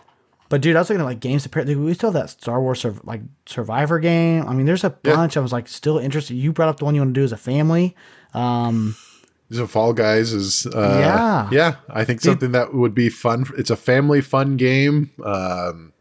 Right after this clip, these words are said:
Speaker 2: we have a ton of fun playing that game here in the house with just the kids. I think that'd be cool to review.
Speaker 1: Yeah.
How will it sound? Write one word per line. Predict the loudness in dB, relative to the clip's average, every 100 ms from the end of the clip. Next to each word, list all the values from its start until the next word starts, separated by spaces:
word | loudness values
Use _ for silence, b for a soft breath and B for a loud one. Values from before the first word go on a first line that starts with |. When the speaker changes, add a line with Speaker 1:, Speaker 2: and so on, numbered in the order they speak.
| -6
Speaker 2:
we | 0
have | 0 0
a | -2
ton | -4 -4
of | -6 -4
fun | -2 -2 -4
playing | -2 -2 -2
that | -4 -6 -4
game | -4 -2 -4 -8 -8
here | -4 -2 -2 -4
in | -10 -10
the | -6
house | -6 -6 -8
with | -16 -12
just | -14 -14
the |
kids. | -8 -6 -6 -8
I | -12
think | -12 -14
that'd | -14
be | -14
cool | -12 -10
to | -10
review. | -12 -12 -8
Speaker 1:
Yeah. | -6 -6 -6